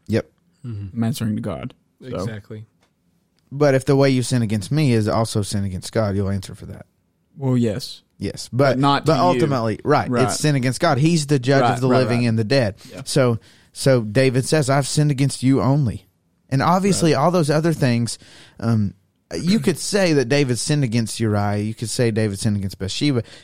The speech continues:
Speaker 1: But at the end of the day, all of those were outpourings or effects of his sinning against God.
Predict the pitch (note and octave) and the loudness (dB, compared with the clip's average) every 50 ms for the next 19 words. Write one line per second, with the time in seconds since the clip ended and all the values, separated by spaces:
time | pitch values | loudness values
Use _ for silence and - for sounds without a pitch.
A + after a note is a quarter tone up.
0 | _ - C3 B2+ D3+ - - C3 D3 D#3 D3+ C3+ C3 A#2+ D#3+ D#3+ D3+ - - - | _ -2 0 0 2 2 0 0 2 2 0 0 0 0 0 0 0 2 2 2
1 | D3+ F3 F#3 D#3+ B2+ A2+ D3 E3 E3+ D#3 C3+ B2+ A2+ A2+ G#2+ - - C3+ D#3 D#3+ | 2 2 2 2 2 2 2 2 2 2 2 0 -2 -2 -2 -2 -2 0 0 0
2 | - D3+ - - B2+ A2 G#2+ G2+ G2 G2+ G2 G2+ G#2 - - A#2 A2 G#2 G#2 - | 0 -2 -2 0 2 2 2 2 0 0 -2 -2 -4 -2 0 2 2 0 0 -4
3 | - - - E3+ D#3+ - - - - - - A2 A2+ G#2+ G#2+ F#2+ G2 G2+ F#2 - | -4 -2 0 0 0 -2 -4 -8 -8 -6 -4 -2 0 0 0 0 -2 -4 -8 -12
4 | _ _ _ - B2+ A2 - - B2+ B2 A#2+ A2+ G#2+ G2+ G2+ F#2+ G2 F2 F2+ - | _ _ _ -2 -2 -2 -2 0 0 0 2 2 0 0 -2 -2 -2 -2 -4 -4
5 | - G#2+ F#2+ - - - | -2 -2 -2 -2 -4 -8